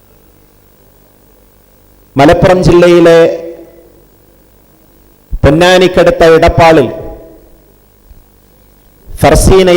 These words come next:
എന്ന യുവതി മന്ത്രവാദികളുടെ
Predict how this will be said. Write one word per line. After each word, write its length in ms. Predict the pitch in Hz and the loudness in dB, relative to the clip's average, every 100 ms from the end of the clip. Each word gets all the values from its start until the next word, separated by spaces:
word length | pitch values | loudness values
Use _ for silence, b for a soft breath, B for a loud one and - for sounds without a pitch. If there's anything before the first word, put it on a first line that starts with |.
| 175 | 0
എന്ന 160 | 170 165 160 | 0 0 2
യുവതി 340 | 165 170 165 - - - - - _ _ _ _ _ _ _ _ _ _ _ _ _ _ _ _ _ _ _ _ _ _ _ _ 131 | 0 0 -4 -6 -18 -20 -20 -20 _ _ _ _ _ _ _ _ _ _ _ _ _ _ _ _ _ _ _ _ _ _ _ _ -6
മന്ത്രവാദികളുടെ 920 | 151 190 190 180 180 175 165 170 165 | -2 0 2 2 2 2 2 2 0